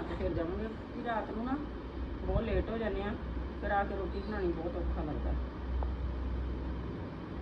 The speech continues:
ਤੇ ਲਓ ਜੀ, ਬਰਬਰੀ ਦੇ ਕੁਛ ਆਪਣੇ ਕੋਲ ਪ੍ਰਿੰਟ ਰਹਿ ਗਏ ਬਰਬਰੀ ਦੇ, ਤੇ ਕੁਛ ਆਪਣੇ ਕੋਲ ਰਹਿ ਗਏ ਨੇ ਗਲਾਸ ਔਰਗੈਂਜ਼ਾ ਦੇ। ਜੇ ਕਿਸੇ ਨੂੰ ਚਾਹੀਦੇ ਹੋਣ ਤਾਂ ਤੁਸੀਂ ਲਾਈਵ ਚੈੱਕ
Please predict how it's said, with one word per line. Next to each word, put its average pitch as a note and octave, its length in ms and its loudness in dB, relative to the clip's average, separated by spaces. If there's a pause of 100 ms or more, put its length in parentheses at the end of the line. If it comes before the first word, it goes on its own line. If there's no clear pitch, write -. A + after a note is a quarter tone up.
(1160)
ਤੇ G#3 60 -2
ਲਓ A3 160 6
ਜੀ, G3 100 -4
ਬਰਬਰੀ G3 360 10
ਦੇ G3+ 140 8
ਕੁਛ G#3 240 6
ਆਪਣੇ G3 280 12
ਕੋਲ G3 100 10
ਪ੍ਰਿੰਟ F3+ 320 8
ਰਹਿ G3 120 10
ਗਏ F#3+ 100 12
ਬਰਬਰੀ E3+ 420 10
ਦੇ, G#3 260 12
ਤੇ F#3+ 100 8 (100)
ਕੁਛ - 240 8
ਆਪਣੇ F3 340 8
ਕੋਲ E3+ 160 10
ਰਹਿ D3+ 140 10
ਗਏ E3 120 10
ਨੇ E3+ 140 10 (160)
ਗਲਾਸ D3 380 12
ਔਰਗੈਂਜ਼ਾ E3 480 10
ਦੇ। F3+ 140 10
ਜੇ E3+ 120 4
ਕਿਸੇ E3 260 4
ਨੂੰ E3+ 100 8
ਚਾਹੀਦੇ E3 360 10
ਹੋਣ G3 180 8
ਤਾਂ F#3 100 6
ਤੁਸੀਂ E3+ 280 2
ਲਾਈਵ D#3+ 300 12
ਚੈੱਕ F#3 200 10